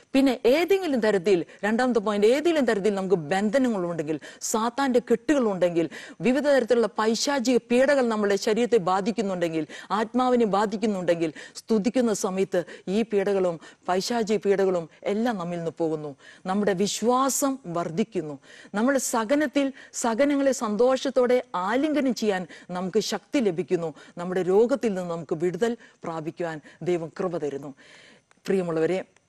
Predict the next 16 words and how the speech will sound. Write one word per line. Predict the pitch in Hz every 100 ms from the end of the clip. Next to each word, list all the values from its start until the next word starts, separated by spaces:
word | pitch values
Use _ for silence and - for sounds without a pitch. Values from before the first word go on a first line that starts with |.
| _ _ _ _ _ _ _ - -
നമുക്ക് | 208 226 214 196 165 _ -
ഒന്നോർക്കാം, | 240 269 190 175 180 156 -
ഹബക്കു | 233 247 262 277
പ്രവാചകൻ | 196 175 175 165 175 165 - 180
മൂന്ന് | 214 254 254 220
പതിനേഴിൽ | 156 175 175 175 151
പറഞ്ഞു, | 156 151 156 - _ -
"അത്തിവൃക്ഷം | 180 - 220 185 - 165
പൂക്കുന്നില്ലെങ്കിലും, | 151 214 262 254 269 277 277 339 - _ _ _ _ _ - _ _ -
ഒലിവ് | 196 196 196
മരത്തിൽ | 185 156 180
കായ്കളില്ലാതായാലും, | 160 233 269 294 277 277 285 294 302 320 320 339 330 _ _ _ - _ _ _ 151
ധാന്യം, | 185 202 233 247 247 - _ _
വയലുകളിൽ | 170 190 240 262 247
ധാന്യം | 226 180 196 254 277
വിളയുന്നില്ലെങ്കിലും, | 233 247 285 285 285 285 285 320